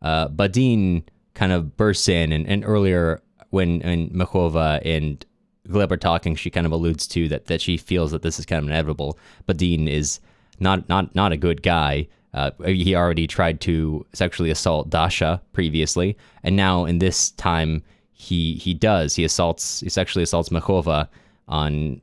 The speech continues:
uh, in her room. And following this, an-, another very difficult scene to read, which is, it's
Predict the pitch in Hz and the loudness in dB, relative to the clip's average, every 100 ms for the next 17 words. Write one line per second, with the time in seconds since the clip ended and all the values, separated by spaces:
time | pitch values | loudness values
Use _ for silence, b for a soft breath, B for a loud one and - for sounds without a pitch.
0 | _ - - 87 87 85 78 80 67 55 | _ -20 -12 -4 0 0 0 0 -2 -6
1 | - _ _ _ _ - 80 78 69 69 | -12 _ _ _ _ -6 -2 -2 -4 -10
2 | 71 - 107 101 85 80 80 87 90 92 | -8 0 2 2 2 0 0 0 0 2
3 | 92 101 92 87 82 87 85 87 - - | 2 2 2 2 2 2 2 0 -4 -6
4 | 80 - 76 80 82 76 71 - 73 - | -6 -4 -4 -4 -4 -4 -4 -6 -8 -6
5 | - - | -10 -12